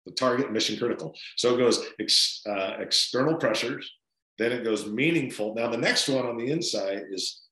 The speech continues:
highly important, and then, of course, mission critical. Highly important are the things that you should do.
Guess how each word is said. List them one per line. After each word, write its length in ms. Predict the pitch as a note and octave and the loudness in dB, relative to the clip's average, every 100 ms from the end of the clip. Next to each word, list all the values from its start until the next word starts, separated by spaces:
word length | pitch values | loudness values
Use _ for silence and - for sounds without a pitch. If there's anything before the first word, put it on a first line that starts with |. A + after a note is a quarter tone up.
| _ - | _ -2
highly 280 | A#2+ B2+ C3+ | 2 4 4
important, 480 | C3+ A#2 G#2+ A2+ A2 | 4 2 0 -2 -6
and 100 | G2+ | -2
then, 140 | G2 | -2
of 100 | G#2 | -2
course, 340 | - F#2 - E2+ | -2 -2 -2 -4
mission 300 | F#2+ - G#2 | -2 -2 0
critical. 340 | E3 D3 D#2 - - - | 0 0 -4 -10 -20 -6
Highly 240 | - F3 F#3 | 2 2 4
important 400 | C#3+ D3+ D#3+ A2+ | 2 2 2 0
are 60 | G#2 | -4
the 60 | F#2 | -4
things 280 | A#2 A2+ G#2+ | -2 0 0
that 100 | G#2 | -2
you 160 | F#2+ | -4
should 480 | F#2 - - A3 - | -2 0 4 2 2
do. 380 | G#2+ F2 - | 0 0 -2